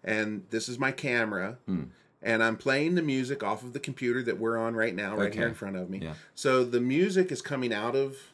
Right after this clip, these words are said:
Speaker 1: the computer and into this little mic.
Speaker 2: Wow.
Speaker 1: Okay?
Speaker 2: Okay.
Speaker 1: So it doesn't, it's not the best sound.
Speaker 2: Okay.
Speaker 1: It's not the greatest sound out there.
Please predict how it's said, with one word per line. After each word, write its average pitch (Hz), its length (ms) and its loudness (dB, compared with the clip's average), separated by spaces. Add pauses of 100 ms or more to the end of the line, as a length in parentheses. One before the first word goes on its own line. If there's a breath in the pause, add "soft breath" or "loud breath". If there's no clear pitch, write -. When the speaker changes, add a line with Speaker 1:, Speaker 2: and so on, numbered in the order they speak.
(160)
Speaker 1:
the 113 80 -8
computer 123 520 0
and 107 160 -4
into 113 240 -2
this 107 240 -4
little 104 160 -2
mic. 104 440 -8 (120)
Speaker 2:
Wow. 87 240 2
Speaker 1:
Okay? 92 260 -2
Speaker 2:
Okay. 92 280 -6
Speaker 1:
So 127 260 4 (200)
it 123 180 -2
doesn't, 156 440 2
it's 135 200 -6
not 165 160 -2
the - 60 -6
best 107 280 -2
sound. - 400 -12
Speaker 2:
Okay. - 260 -8
Speaker 1:
It's 110 140 -6
not 139 160 0
the 123 60 -6
greatest 95 340 -2
sound 64 320 -10
out - 220 -10
there. - 180 -12